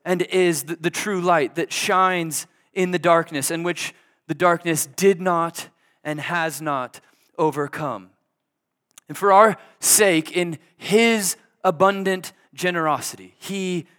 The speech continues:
became poor. He gave himself away so that he could give salvation to the world. And when he faced hostility from evil men,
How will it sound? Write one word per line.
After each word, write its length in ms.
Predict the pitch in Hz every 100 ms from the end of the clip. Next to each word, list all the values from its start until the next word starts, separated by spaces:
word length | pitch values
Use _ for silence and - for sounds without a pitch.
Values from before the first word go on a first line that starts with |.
| _
became 380 | 156 - 147 139
poor. 420 | 160 147 127 110 _ _
He 120 | -
gave 400 | 151 175 170 165
himself 680 | 156 151 - 147 131 - - _ _ _
away 480 | 160 139 156 131 139
so 220 | 131 151
that 160 | 131 131
he 120 | 156
could 200 | 147 135
give 400 | - 135 120 - - _
salvation 800 | - 160 123 139 131 - 101 101 _ _
to 100 | -
the 120 | 127 120
world. 480 | 127 120 101 95 _ _ _ _ _ _ _ _ _ _ _ -
And 120 | 143
when 120 | 151
he 340 | 147 180 165 - _ _ _
faced 560 | - 185 170 147 - - _ _
hostility 760 | 120 151 - - 165 151 123
from 280 | 101 - 127 135
evil 480 | 160 147 143 123 113 _ _
men, 580 | 143 143 139 107 95 98